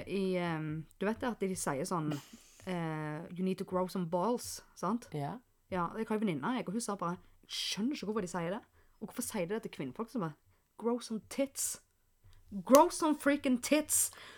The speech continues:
Speaker 1: Det er ikke baller som gjør deg tøffe, vet du. It's
Speaker 2: Nei.
Speaker 1: tits, my darling. It's tits.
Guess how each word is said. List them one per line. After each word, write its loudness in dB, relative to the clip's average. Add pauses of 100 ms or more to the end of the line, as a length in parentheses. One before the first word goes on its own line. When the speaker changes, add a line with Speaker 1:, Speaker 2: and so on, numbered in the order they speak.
Speaker 1:
Det 4
er 12
ikke 6
baller 10
som 4
gjør 2
deg -2
tøffe, 0
vet 0
du. -2 (440)
It's -6
Speaker 2:
Nei. -8
Speaker 1:
tits, -2
my -8
darling. -8 (600)
It's -4
tits. -6